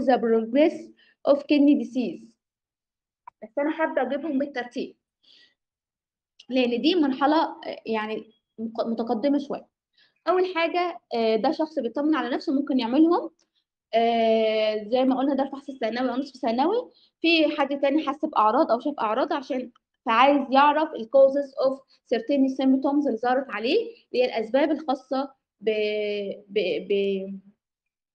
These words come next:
بإيه؟ بأعراض معينة ظهرت عليه. آه، تالت واحد اكتشف إن هو عنده خلل أو زيادة في، أو ارتفاع في إنزيمات الكلى،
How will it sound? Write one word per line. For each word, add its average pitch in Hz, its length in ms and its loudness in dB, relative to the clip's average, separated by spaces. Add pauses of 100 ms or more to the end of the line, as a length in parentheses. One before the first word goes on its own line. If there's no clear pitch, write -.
(600)
بإيه؟ 226 460 -2 (200)
بأعراض 262 260 2
معينة 247 320 0
ظهرت 285 220 -2
عليه. 262 380 -2 (200)
آه، 240 60 0
تالت 311 320 0
واحد 370 360 0 (240)
اكتشف 302 380 -2
إن 262 120 4
هو 262 180 4
عنده 285 320 0
خلل 285 420 0 (400)
أو 254 80 2
زيادة 277 600 0
في، 269 180 -8
أو 220 320 -6
ارتفاع 285 500 -6
في 226 120 -6
إنزيمات 247 460 -2 (400)
الكلى، 285 440 -2